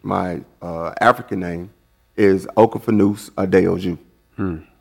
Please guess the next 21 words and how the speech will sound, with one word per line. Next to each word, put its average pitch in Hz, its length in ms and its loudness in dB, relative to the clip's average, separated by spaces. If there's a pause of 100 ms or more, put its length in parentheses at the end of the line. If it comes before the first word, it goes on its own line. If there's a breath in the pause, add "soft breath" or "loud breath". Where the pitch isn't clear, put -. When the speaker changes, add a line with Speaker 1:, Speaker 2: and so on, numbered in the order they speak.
(480)
Speaker 1:
And, 87 320 -4
uh, 85 360 -4
Okafanus 107 640 2
means 95 340 0
one 98 260 0
who 98 120 -4
shall 95 240 0
part 98 280 2
the 95 40 -2
rivers 87 360 0
for 85 120 -4
our 85 100 -2
liberation. 82 540 -8 (720)
Speaker 2:
That's, - 320 -14
uh, - 180 -16 (320)
Speaker 1:
And - 300 -8
Adeoju, 101 800 4 (280)
that's 90 240 -6
the 82 180 -10
surname 95 680 2
of, 85 260 -8